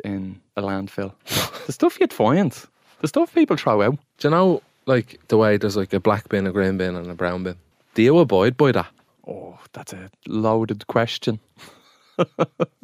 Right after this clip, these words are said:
Speaker 2: Oh, just asking.
Speaker 1: I find it too hard to split between the green bin and the black bin. And I know that
Speaker 2: The green bin is all cardboard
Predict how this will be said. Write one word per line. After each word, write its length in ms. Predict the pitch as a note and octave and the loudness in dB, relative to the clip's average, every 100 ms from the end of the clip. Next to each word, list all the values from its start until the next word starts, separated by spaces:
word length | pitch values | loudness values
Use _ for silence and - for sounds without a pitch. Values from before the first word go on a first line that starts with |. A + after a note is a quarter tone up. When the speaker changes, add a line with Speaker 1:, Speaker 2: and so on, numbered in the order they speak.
| - | -6
Speaker 2:
Oh, 140 | D#3+ E3+ | -2 -2
just 180 | C#3 | -2
asking. 400 | A2+ D3 D#3 G#2+ - - - - _ _ _ _ | -2 -2 -2 -6 -8 -20 -20 -20 _ _ _ _
Speaker 1:
I 240 | A2+ D#3 D#3+ | 2 4 4
find 340 | - D3 C#3 | 0 -2 0
it 80 | B2 | -2
too 220 | - B2 | 0 0
hard 300 | A2+ A2 G#2 - | 0 -4 -4 -8
to 340 | - G#2 G2 G2 - | -4 -4 -4 -8 -14
split 380 | - - A2 | -8 0 0
between 380 | - G2+ G#2 G2+ | -2 -6 -4 -4
the 60 | G2+ | -6
green 300 | G#2+ G#2 G2+ | -6 -6 -6
bin 320 | G2+ G2+ F#2+ - | -6 -8 -10 -12
and 140 | G2+ | -12
the 60 | F#2+ | -8
black 240 | F#2+ F#2+ | -8 -8
bin. 280 | - G2+ G2+ - | -12 -14 -14 -10
And 160 | G2+ | -6
I 60 | G2+ | -4
know 320 | G#2 A2 G#2+ | -4 -4 -4
that 140 | G#2 F#2+ | -2 -2
Speaker 2:
The 40 | |
green 240 | F#2+ C#3 D3+ | 2 2 4
bin 180 | C3 B2 | 4 2
is 120 | A#2 | 2
all 300 | - A2+ A#2 | 0 2 0
cardboard 500 | - G2+ F#2+ F#2 | -2 -2 -2 -6